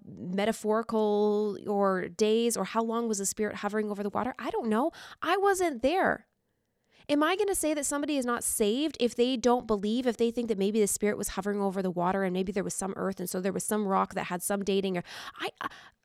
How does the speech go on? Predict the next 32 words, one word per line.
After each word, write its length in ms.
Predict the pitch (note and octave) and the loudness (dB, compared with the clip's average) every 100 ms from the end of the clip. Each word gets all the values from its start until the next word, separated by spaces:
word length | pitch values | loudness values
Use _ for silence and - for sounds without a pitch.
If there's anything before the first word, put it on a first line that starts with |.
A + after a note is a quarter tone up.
| _ | _
I'm 200 | D4 A4+ | 0 2
not 140 | A#4 G#4+ | 2 2
gonna 160 | F4 | 0
judge 260 | C4 D4+ D4 | 2 0 0
someone's 280 | D#4 C#4 A#3 | 0 0 0
salvation 580 | A#3+ G#3 A3+ D4+ A#3+ F#3+ | 0 2 2 0 -2 -2
on 140 | - | -2
that. 280 | - - - - - | -4 -8 -12 -16 -10
See, 320 | - C#4+ D4 - _ - | -2 0 0 0 _ -12
my 420 | - A#3 C4+ A3 G4+ | -2 2 2 2 0
understanding 920 | D4 C4 A#3 - B3 B3+ C#4 A#3+ A3 | 0 0 -2 -2 0 0 2 0 0
of 240 | - F#3 | -2 -2
God 380 | E3 F3 F3 C4+ - | 0 0 2 -2 0
is 200 | A3+ G#3+ | 0 0
full 280 | - C#4+ D#4 | -2 -2 -2
of 100 | B3+ | -2
a 60 | |
lot 260 | G#3 G#3 B3+ | 0 0 0
of 200 | G#3 F#3 | -2 -2
room 220 | A#3+ C#4 | -2 -2
for 140 | - | -4
mystery 340 | A#3 A#3 - G3 | 0 0 0 -2
because 240 | F#3 G#3 - | -2 -4 -4
I 160 | A3+ | -2
know 380 | C4 B3+ G3+ B3 | 0 2 4 4
that 100 | C4 | 4
my 140 | A3 A#3 | 0 -4
human 460 | - C4 C4+ B3+ | -4 -4 -2 -2
mind 240 | G3+ G#3+ A#3+ | 0 0 0
cannot 300 | A#3 A3+ - | -2 -2 -4
possibly 540 | - B3+ C#4 A3+ A3 | -2 -2 0 -2 -2
fathom 640 | G#3+ - C4 D4+ A#3+ F#3+ | -4 -4 2 2 4 0